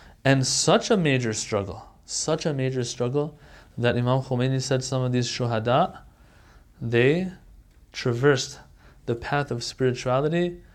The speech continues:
that others have to do in a hundred years, they did it overnight. The shuhada of Karbala, same thing.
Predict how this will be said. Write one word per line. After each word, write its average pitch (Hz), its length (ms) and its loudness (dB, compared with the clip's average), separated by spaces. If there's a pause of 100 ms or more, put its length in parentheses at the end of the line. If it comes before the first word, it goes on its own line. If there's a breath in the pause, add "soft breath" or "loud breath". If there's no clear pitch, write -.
(200 soft breath)
that - 200 -4
others 151 220 4
have 143 160 -2
to 135 60 -8
do 139 140 -2
in 131 80 0
a 120 40 0
hundred 147 340 -2
years, 160 340 2
they 131 100 0
did 143 140 -2
it 151 80 2
overnight. 123 540 2 (920 soft breath)
The 143 80 2
shuhada 147 340 2
of 160 200 4
Karbala, 127 560 2
same 117 240 -12
thing. 120 220 -4